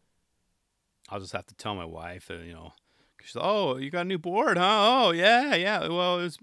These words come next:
it was, it was sixty dollars <coughs> times five." But yeah, I don't know. We'll s-, we'll see. I mean, I saw one for two hundred ninety dollars, and it was signed,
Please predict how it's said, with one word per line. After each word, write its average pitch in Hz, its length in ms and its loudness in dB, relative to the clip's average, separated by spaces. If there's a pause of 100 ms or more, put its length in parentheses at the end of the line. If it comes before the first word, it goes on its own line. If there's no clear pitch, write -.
it 73 640 -8
was, - 460 -4
it 190 60 -10
was 180 140 -2
sixty - 440 -6
dollars 208 720 2 (760)
<coughs> - 800 -8
times 101 220 -8
five." 113 480 -4 (2000)
But - 140 -20
yeah, - 160 -20
I - 120 -18
don't 78 100 -20
know. - 160 -20
We'll 147 180 -2
s-, - 140 -6
we'll 139 180 0
see. - 240 -14 (300)
I - 60 -10
mean, 127 120 2
I 147 80 8
saw 208 260 2
one 208 100 0
for 180 100 -6
two 185 240 -2
hundred 170 200 0
ninety 156 260 4
dollars, 117 440 2
and 117 120 -2
it 131 40 0
was 135 120 -2
signed, 123 600 2